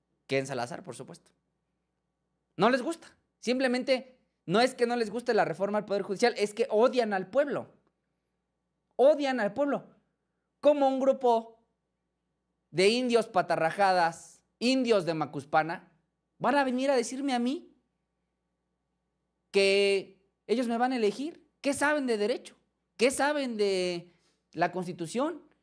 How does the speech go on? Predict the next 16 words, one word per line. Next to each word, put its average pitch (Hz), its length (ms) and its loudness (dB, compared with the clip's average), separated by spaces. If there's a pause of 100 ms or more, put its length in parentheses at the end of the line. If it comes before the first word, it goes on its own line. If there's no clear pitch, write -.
(200)
¿Qué 247 120 2
saben 240 640 0 (1300)
de 165 160 0
democracia, 190 640 2
de 165 80 -8
ciencia 208 320 -4
política, 190 840 -2 (260)
de 170 160 0
sistemas 185 680 -2 (240)
políticos, 185 1000 -4 (380)
de 156 140 0
impartición 170 560 0
de 196 80 -2
justicia, 226 680 0
de 165 80 0
amparo? 233 680 0